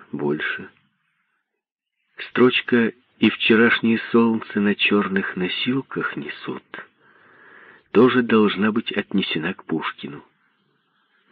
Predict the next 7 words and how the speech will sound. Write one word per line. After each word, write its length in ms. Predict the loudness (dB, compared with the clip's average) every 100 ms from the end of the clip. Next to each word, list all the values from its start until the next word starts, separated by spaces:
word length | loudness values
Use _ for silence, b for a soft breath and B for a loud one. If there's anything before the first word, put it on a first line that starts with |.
| B B B
«Всюду, 420 | -8 2 2 2
где 320 | -2 -2 -2 -2 -6
у 100 | -6
Мандельштама 920 | -2 -2 0 0 -2 -2 -4 -2 -6 -10 -4
солнце, 340 | -2 -2 -6 -10 -12
это 400 | -8 -10 -10 -12
Пушкин», 800 | -12 -12 -8 -10 -10 -14 -16